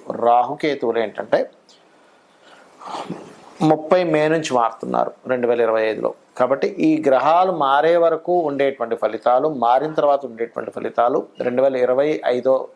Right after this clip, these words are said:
సంవత్సరంలో అందరికీ ఎటు-, ఎల-, ఎటువంటి ఫలితాలు కలగనున్నాయి మరియు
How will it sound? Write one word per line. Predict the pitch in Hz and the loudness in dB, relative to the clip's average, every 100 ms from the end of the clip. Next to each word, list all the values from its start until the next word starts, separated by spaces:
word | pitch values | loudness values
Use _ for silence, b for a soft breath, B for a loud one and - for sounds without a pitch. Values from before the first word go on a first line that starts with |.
| _ | _
సంవత్సరంలో | - 117 117 117 120 131 - - 110 | -8 -6 -4 -4 0 0 -2 -4 -6
అందరికీ | 120 131 135 | -2 -2 -2
ఎటు-, | 120 - - | -4 -4 -2
ఎల-, | 120 - 120 | 0 0 -2
ఎటువంటి | 120 131 127 | -2 -2 -2
ఫలితాలు | 113 117 120 127 131 - | -2 0 0 0 -6 -2
కలగనున్నాయి | 120 117 120 123 123 139 | 0 0 0 -2 0 0
మరియు | 139 127 185 | 2 2 0